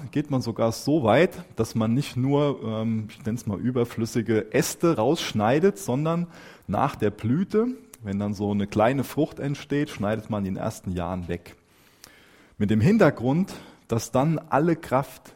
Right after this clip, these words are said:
ins Wachstum gehen kann. Finde ich spannend, das Thema. Das heißt, man muss dem Baum sozusagen Prioritäten setzen. Man muss ihm sagen, das ist wichtig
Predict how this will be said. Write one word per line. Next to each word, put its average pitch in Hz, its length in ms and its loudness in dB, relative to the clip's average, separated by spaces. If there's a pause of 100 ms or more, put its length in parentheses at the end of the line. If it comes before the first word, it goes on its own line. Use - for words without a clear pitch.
ins - 260 -6
Wachstum 85 640 -6
gehen 85 260 -4
kann. 73 340 -10 (1000)
Finde 107 220 -2
ich - 40 -6
spannend, 95 340 -4
das 82 200 -6
Thema. 80 400 -4 (1400)
Das 104 180 -2
heißt, 143 260 8
man 131 140 6
muss 180 220 4
dem 127 240 2
Baum 196 520 6 (220)
sozusagen 147 840 0
Prioritäten 147 720 2
setzen. 78 580 -2 (600)
Man 98 120 -2
muss 123 160 -2
ihm 123 120 4
sagen, 135 420 2
das 143 200 0
ist 110 280 -6
wichtig - 560 -4